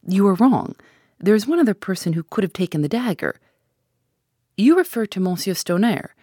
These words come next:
He arrived at the front door in an automobile which had brought him straight from Calais. Ah, believe me,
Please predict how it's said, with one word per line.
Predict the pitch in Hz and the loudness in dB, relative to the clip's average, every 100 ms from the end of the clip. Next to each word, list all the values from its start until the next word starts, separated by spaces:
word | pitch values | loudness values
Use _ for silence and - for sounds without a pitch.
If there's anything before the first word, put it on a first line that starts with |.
| _ _ _ _ | _ _ _ _
He | - 202 | -6 -4
arrived | 170 151 - | -2 -4 -8
at | |
the | 151 | -8
front | - 156 147 | -4 -4 0
door | 254 208 - - - - - | 2 2 0 -6 -14 -14 -2
in | |
an | 156 - | -2 0
automobile | 175 185 165 151 160 147 139 - - | 2 2 0 -2 0 0 -2 -16 -16
which | 143 - | -10 -10
had | 143 | -2
brought | 165 160 | 0 0
him | 165 151 | -2 -4
straight | - 156 | -4 -6
from | - 147 | -4 -6
Calais. | - 151 165 220 - - _ _ _ _ _ - | -4 -4 -2 -2 -4 -10 _ _ _ _ _ -10
Ah, | 139 | -10
believe | 135 143 190 175 | -6 -4 -2 -4
me, | 85 64 | -6 -12